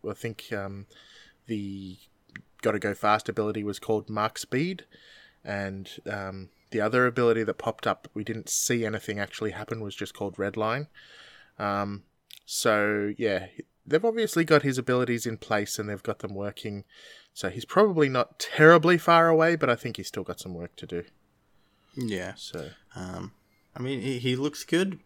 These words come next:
Speaker 2: Um, I, I am excited to see, uh, what his kit, uh, holds, because I, I like the idea of having a,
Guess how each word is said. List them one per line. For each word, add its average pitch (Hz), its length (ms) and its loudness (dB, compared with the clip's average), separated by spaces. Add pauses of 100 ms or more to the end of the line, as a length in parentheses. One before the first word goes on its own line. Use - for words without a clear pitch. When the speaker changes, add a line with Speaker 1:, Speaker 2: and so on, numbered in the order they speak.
(100)
Speaker 2:
Um, 101 760 -6 (340)
I, 104 180 -6
I 98 160 -2
am 104 300 -2
excited 101 540 -2
to - 80 -10
see, 101 420 -2 (580)
uh, 90 220 -6
what 98 400 -8 (160)
his 117 220 -4
kit, - 340 -6 (400)
uh, 85 160 -10
holds, 185 520 -4
because 101 440 -6 (100)
I, 101 420 -6 (100)
I - 20 6
like 156 240 4
the 175 120 0
idea 139 280 4
of 110 140 -2
having 107 320 2
a, 95 360 -2